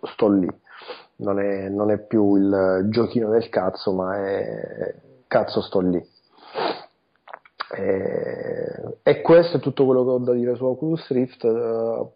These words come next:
potrei aggiungere anche: lo voglio adesso, lo voglio anche per i giochi di Nintendo. Cioè, voglio guardarmi attorno nel regno dei funghi e,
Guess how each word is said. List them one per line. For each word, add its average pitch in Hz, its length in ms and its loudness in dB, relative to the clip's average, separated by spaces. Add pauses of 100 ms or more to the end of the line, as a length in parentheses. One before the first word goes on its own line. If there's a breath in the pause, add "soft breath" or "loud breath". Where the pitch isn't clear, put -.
potrei 131 280 4
aggiungere 127 460 2
anche: 113 300 -4
lo 107 100 2
voglio 113 320 2
adesso, 143 500 0
lo 113 140 4
voglio 117 340 4
anche 135 260 0
per 131 120 -2
i 120 80 0
giochi 117 220 -2
di 113 80 0
Nintendo. 107 720 -4 (440 loud breath)
Cioè, 104 360 2
voglio 120 320 4
guardarmi 123 1400 0
attorno 135 760 0
nel 123 120 2
regno 117 260 0
dei 120 120 0
funghi 123 640 0
e, 101 600 0